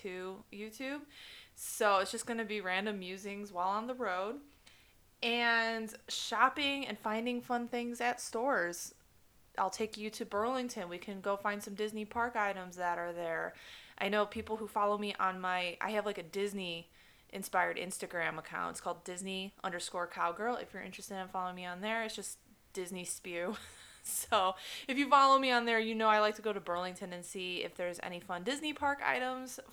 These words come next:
for the week. And then, yeah, it's just gonna be a journey. And I've always wanted to start a YouTube channel, and I think I am ready to dive into it. I know I've tried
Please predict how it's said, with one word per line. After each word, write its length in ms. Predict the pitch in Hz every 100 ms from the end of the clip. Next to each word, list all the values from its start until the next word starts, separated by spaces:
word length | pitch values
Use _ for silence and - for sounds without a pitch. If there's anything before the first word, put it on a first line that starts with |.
| -
for 240 | 233 233
the 100 | 226
week. 460 | 214 220 226 226 - - - - - - -
And 220 | 233 240
then, 440 | 233 233 233 226 - - _ _ _
yeah, 640 | 220 226 294 247 185 175 - -
it's 180 | - 220
just 160 | 254 240
gonna 160 | 254
be 220 | 247 240 240
a 20 |
journey. 600 | 185 185 196 247 190 185 185 - -
And 160 | 220 220
I've 100 | 226
always 220 | 294 339
wanted 240 | 311 294 226
to 60 |
start 240 | 214 214 202
a 40 |
YouTube 340 | 180 175 175
channel, 440 | 170 180 170 175 175
and 240 | 190 185 180
I 100 | 190
think 340 | - 285 311
I 120 | 277
am 260 | 240 214 202
ready 220 | 190 185
to 100 | -
dive 280 | 185 175 175
into 280 | 170 - 170
it. 80 | 165
I 120 | 185
know 140 | 180
I've 180 | 180 202
tried 560 | - 196 180 185 202